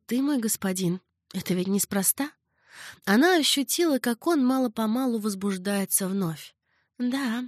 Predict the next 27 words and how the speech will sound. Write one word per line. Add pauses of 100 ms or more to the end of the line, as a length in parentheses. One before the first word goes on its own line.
(120)
средство
оказалось
весьма
мощным. (760)
«Я
ведь
светловолос», (220)
объяснил
калиф. (400)
«Когда
мои
предки
два
века
тому
назад
пришли
в
Аль-Андалус, (260)
они
были
типичными
арабами
из
Багдада
и
Дамаска,